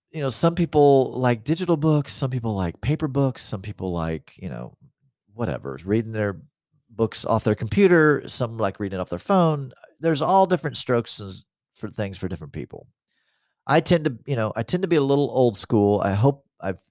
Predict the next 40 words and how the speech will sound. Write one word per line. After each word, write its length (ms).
I 120
hope 280
I'm 160
always 300
open-minded, 680
but 240
I 100
tend 260
to 40
be 140
old 180
school 240
on 140
some 240
things, 320
and 80
I'm 120
still 280
a 60
big 200
fan 320
of 180
writing 760
things 420
down 640
and 540
putting 340
your 160
goals 520
down. 640
And, 220
and 140
it's 160
not 360
just 360
that 160
there's 280
the 100
magic 720
of 520